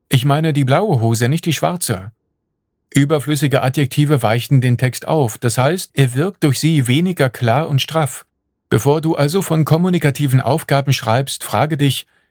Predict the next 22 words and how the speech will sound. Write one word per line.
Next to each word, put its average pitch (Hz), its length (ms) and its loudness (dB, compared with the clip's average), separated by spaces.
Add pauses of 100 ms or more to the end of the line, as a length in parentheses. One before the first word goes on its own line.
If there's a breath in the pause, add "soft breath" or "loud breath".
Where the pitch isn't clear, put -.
"Ist - 260 -2
Kommunikation 151 800 2
hier 139 220 4
eine 117 240 0
Eigenschaft 147 640 -2
oder 147 180 2
das 139 220 0
Ziel 202 260 0
des 131 160 0
Ganzen?" 135 460 -2 (1300)
Das - 180 0
Fazit 151 360 -2
für 147 100 0
deine 120 240 2
Texte, 139 500 0 (280 soft breath)
geize 147 400 0
mit 135 160 4
Substantiven 127 720 0
und 123 160 0
Adjektiven, 104 720 -2 (160)
nutze 151 480 2
Verben. 120 480 -2